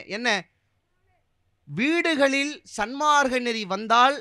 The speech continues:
என்ன நடக்கும் என்பதற்கான தத்துவ விளக்கம் தான் அப்பூதி அடிகள் என்கிற ஒரு, ஒரு நாயன்மாரனுடைய வரலாறு. பாருங்க, உங்களுக்கு கேள்விப்பட்டிருப்பீங்க, வெயில் காலம். இப்ப என்னங்க வைப்பாங்க தெரு தெருவா? ஒவ்வொரு கட்சி தலைவர்களும்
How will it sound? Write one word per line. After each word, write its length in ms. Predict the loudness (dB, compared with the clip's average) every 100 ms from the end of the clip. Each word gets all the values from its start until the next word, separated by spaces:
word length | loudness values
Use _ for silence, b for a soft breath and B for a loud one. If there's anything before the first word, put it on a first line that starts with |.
| -10 _
என்ன 320 | -8 -4 -4
நடக்கும் 500 | -4 -2 -4 -6 -8
என்பதற்கான 720 | -6 -4 -4 -4 -4 -4 -4
தத்துவ 480 | -4 -6 -6 -4 -2
விளக்கம் 500 | -2 -2 -2 -4 -8
தான் 180 | -4 -4
அப்பூதி 400 | -4 -8 -10 -4
அடிகள் 320 | -2 -2 -2 -4
என்கிற 260 | -4 -6 -6
ஒரு, 180 | -6 -8
ஒரு 200 | -12 -14 -16 -20 _ _ _ -6
நாயன்மாரனுடைய 800 | -4 -2 -4 -6 -6 -8 -8 -6
வரலாறு. 380 | -4 -4 -8 -10 _ _ _ _ _ _ _ _ _
பாருங்க, 240 | -8 -6 -4 -4 -4 -10
உங்களுக்கு 300 | -10 -8 0
கேள்விப்பட்டிருப்பீங்க, 680 | 0 0 -6 -10 -12 -10 -6 -6 -8 -14 _ _ -10
வெயில் 320 | -4 -2 0
காலம். 240 | -2 -2 -10 _ _ _ _ _
இப்ப 160 | _ -4
என்னங்க 240 | -4 -4
வைப்பாங்க 360 | -4 -2 -4 -2
தெரு 180 | -6 -6
தெருவா? 340 | -4 -2 -2 -2 _ _ _ _ _ _ _ _ _ _ _ _
ஒவ்வொரு 280 | -4 -2 -2
கட்சி 260 | -2 -6 -6
தலைவர்களும் 600 | -6 -4 -6 -6 -6 -6